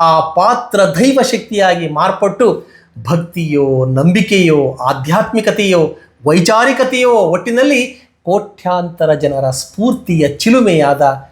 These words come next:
ವೇದವ್ಯಾಸರಿಗೆ ಒಂದು ನಮೋ ನಮಃ ಅಂತ ಹೇಳಬೇಕು.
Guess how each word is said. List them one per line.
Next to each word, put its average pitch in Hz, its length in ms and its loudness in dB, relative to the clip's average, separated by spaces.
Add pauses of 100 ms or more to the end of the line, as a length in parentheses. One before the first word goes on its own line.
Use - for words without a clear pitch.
(160)
ವೇದವ್ಯಾಸರಿಗೆ 147 960 -2 (360)
ಒಂದು 127 220 -6
ನಮೋ 131 320 0 (180)
ನಮಃ 160 320 0
ಅಂತ 135 220 -8
ಹೇಳಬೇಕು. 110 460 -14